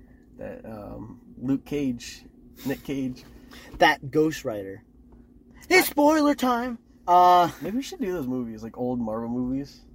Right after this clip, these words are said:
Speaker 2: Yeah, the niche, like, the really goofy
Speaker 1: Like
Speaker 2: ones.
Speaker 1: Fantastic Four, <laughs> one and two.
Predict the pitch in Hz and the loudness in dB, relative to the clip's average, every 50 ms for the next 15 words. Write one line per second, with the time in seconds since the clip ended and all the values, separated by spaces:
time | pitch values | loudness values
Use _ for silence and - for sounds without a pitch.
0 | _ - - - - - - - _ _ _ - _ - _ - 127 127 127 117 | _ -20 -20 -20 -20 -20 -20 -20 _ _ _ -20 _ -20 _ -6 -2 0 0 0
1 | - 120 113 110 110 113 120 - - - 135 127 113 104 107 - 110 107 104 110 | -2 -4 -6 -6 -6 -8 -8 -10 -10 -12 -10 -8 -8 -8 -8 -10 -12 -10 -8 -6
2 | 110 113 104 104 - 110 107 107 - 123 123 131 131 135 135 147 135 135 127 151 | -6 -8 -8 -8 -8 -10 -8 -8 -8 -6 -4 -4 -4 -2 -2 -2 -2 -2 -4 -4
3 | 139 127 120 - - 131 - - - 151 127 135 139 170 175 147 143 - - 139 | -6 -6 -6 -8 -10 -10 -12 -10 -8 -6 -4 -2 -4 -4 -4 -6 -10 -12 -8 -6
4 | 143 135 160 147 127 - - 135 131 139 | -4 -4 -4 -4 -4 -4 -4 -2 -2 -2